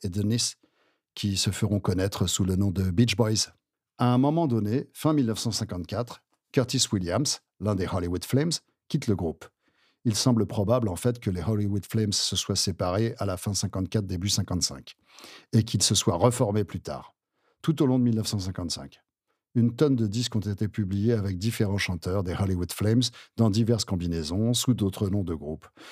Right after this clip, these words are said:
Mais dans les années cruciales, cinquante-cinq et cinquante-six, lorsque le rock and roll a explosé, les Hollywood Flames n'étaient pas actifs, même si plus tard,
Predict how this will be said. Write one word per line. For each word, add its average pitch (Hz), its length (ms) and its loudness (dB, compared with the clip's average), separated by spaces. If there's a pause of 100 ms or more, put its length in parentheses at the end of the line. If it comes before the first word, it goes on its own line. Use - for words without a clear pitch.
(200)
Mais 117 200 4
dans 117 100 4
les 113 160 4
années 104 180 0
cruciales, 101 600 0
cinquante-cinq 104 580 0
et 92 40 -4
cinquante-six, 101 640 0
lorsque - 240 -2
le 90 100 0
rock 90 260 2
and 92 80 -2
roll 95 200 2
a 85 100 -2
explosé, 95 560 -2 (480)
les 110 120 2
Hollywood 110 380 4
Flames 107 300 0 (100)
n'étaient 104 240 0
pas 110 240 -2
actifs, - 460 -8 (340)
même 117 160 4
si - 160 2
plus 95 180 -2
tard, 131 300 2